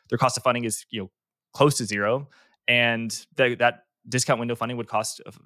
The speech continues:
five percent. So, you know, when pe-, when, when people t-, put money in or out of the reverse repo facility, it's not, I don't think it's really the Federal Reserve, quote, doing it. It's just, the Fed, the facility is just there. And the, the debt ceiling,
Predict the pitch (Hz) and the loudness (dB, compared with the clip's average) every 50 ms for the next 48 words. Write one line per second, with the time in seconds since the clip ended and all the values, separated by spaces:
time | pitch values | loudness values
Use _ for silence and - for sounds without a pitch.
0 | _ _ _ - 113 117 117 - 123 - 175 143 90 - - - _ _ _ _ | _ _ _ 0 0 0 0 0 -4 -2 -2 -2 -2 -4 -12 -20 _ _ _ _
1 | _ _ _ _ _ _ _ _ _ _ - - - 147 147 143 139 135 135 135 | _ _ _ _ _ _ _ _ _ _ -10 -2 4 6 6 8 8 6 4 2
2 | 135 - - _ _ _ _ _ _ _ _ _ _ _ _ 147 135 123 107 101 | -2 -4 -12 _ _ _ _ _ _ _ _ _ _ _ _ -2 0 0 0 0
3 | 123 131 127 - 165 - 151 156 143 139 131 _ 135 147 143 127 190 170 175 - | -2 -4 -4 -6 -8 -4 -2 -2 -2 -2 -8 _ -8 -8 -4 -4 -2 -4 -2 -4
4 | - - - _ 160 135 139 139 147 147 147 - 135 143 147 143 135 131 120 85 | -6 -8 -4 _ -6 0 2 2 2 2 -2 -4 -6 -4 -4 -2 -2 -2 -2 0
5 | 73 104 123 127 127 123 120 117 117 110 120 120 - 127 120 - 139 131 139 131 | 2 2 2 2 0 -4 -8 -10 -8 -8 -10 -10 -10 -12 -10 -8 -8 -8 -8 -6
6 | - 151 151 143 143 - - - - 135 139 - - _ 131 143 151 170 156 139 | -4 -4 -2 -4 -4 -6 -8 -8 -2 -2 -2 -2 -2 _ -16 -16 -12 -10 -10 -8
7 | - 143 135 117 104 - - 120 120 110 107 107 110 107 95 - _ _ _ _ | -4 -4 -6 -6 -4 -4 -4 -4 -4 -4 -6 -8 -8 -10 -10 -14 _ _ _ _
8 | _ _ - 117 98 - 95 _ 127 143 143 113 92 92 - - - - - - | _ _ -2 -2 -2 -4 -6 _ -4 -4 -4 -6 -8 -10 -12 -14 -16 -12 -10 -12
9 | 123 - - 139 135 - - - - - 123 - 147 143 143 139 120 - - 117 | -8 -6 -6 -8 -8 -8 -14 -16 -16 -16 -10 -6 -4 -2 -2 -2 -4 -4 -6 -10
10 | - - 95 107 113 107 78 - - - _ _ _ _ _ _ _ _ - 139 | -10 -10 -6 -6 -4 -4 -6 -8 -12 -20 _ _ _ _ _ _ _ _ 2 2
11 | 139 135 120 127 101 - - - 127 123 - _ _ _ _ _ _ _ _ - | 2 2 0 -2 -4 -6 -6 -6 -10 -12 -12 _ _ _ _ _ _ _ _ 2
12 | 143 151 - - - - 127 117 110 104 98 95 90 87 87 | 2 2 2 -2 -4 -4 -4 -4 -4 -6 -8 -10 -14 -18 -20